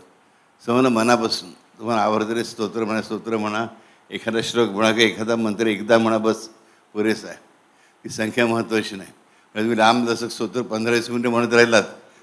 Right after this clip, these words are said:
तर वेळ फुकट जाणार आहे. तसल्या गोष्टी काही करायच्या नाहीत, त्याला असल्या गोष्टींची आवश्यकता नाही. ओके,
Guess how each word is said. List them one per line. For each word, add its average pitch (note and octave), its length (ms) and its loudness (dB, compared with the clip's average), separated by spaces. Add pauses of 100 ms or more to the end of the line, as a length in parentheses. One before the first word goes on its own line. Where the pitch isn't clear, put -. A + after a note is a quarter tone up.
(180)
तर A2+ 80 0
वेळ A2+ 140 6
फुकट G#2+ 220 -2
जाणार F2 240 -6
आहे. D#2 100 -20 (540)
तसल्या B2+ 240 -2
गोष्टी B2+ 300 -4
काही B2+ 120 4
करायच्या A2 360 6
नाहीत, E2+ 160 -8 (880)
त्याला A#2 200 4
असल्या A2+ 240 0
गोष्टींची A2 380 -2
आवश्यकता G#2+ 720 2 (800)
नाही. F2 220 -10 (760)
ओके, B2+ 500 6